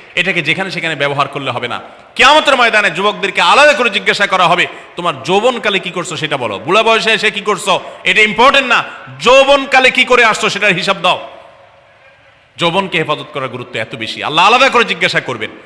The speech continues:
এই জন্য মা বোনদের কর্তব্য তাদের মেয়েদেরকে, ছেলেদেরকে অসচ্চরিত্রতা থেকে হেফাজত করবেন,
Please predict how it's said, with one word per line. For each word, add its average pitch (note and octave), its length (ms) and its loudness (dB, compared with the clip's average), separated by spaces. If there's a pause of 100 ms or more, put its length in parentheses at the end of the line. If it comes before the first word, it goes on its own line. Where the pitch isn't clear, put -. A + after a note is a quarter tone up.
(160)
এই D#3+ 100 0
জন্য G#3 280 0 (460)
মা D3+ 220 2
বোনদের D3+ 280 -2
কর্তব্য D#3+ 420 -6
তাদের C3+ 280 -4
মেয়েদেরকে, C3+ 640 -2
ছেলেদেরকে D#3 580 -2 (760)
অসচ্চরিত্রতা F#3+ 760 -2
থেকে E3 220 -4
হেফাজত D3 400 -2
করবেন, A#2+ 260 -2